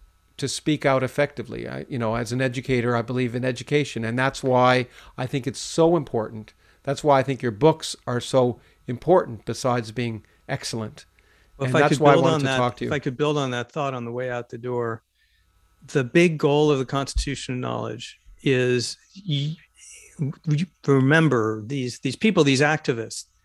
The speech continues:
Speaker 2: these information warriors, their goal is to demoralize you,
Speaker 1: Mm.
Speaker 2: because demoralization is demobilization,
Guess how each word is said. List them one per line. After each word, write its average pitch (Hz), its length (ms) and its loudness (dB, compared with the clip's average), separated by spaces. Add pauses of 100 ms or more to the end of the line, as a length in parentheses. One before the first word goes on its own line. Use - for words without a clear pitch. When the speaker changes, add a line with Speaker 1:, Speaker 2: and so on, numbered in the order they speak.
(440)
Speaker 2:
these 131 140 -2
information 147 680 2
warriors, 120 480 -6
their 135 160 -2
goal 160 360 2
is 165 140 -2
to - 140 -4
demoralize 131 760 -8
you, 131 100 -10
Speaker 1:
Mm. 131 40 -18
Speaker 2:
because 131 380 -4
demoralization 139 880 2
is 131 120 0
demobilization, 127 1120 -2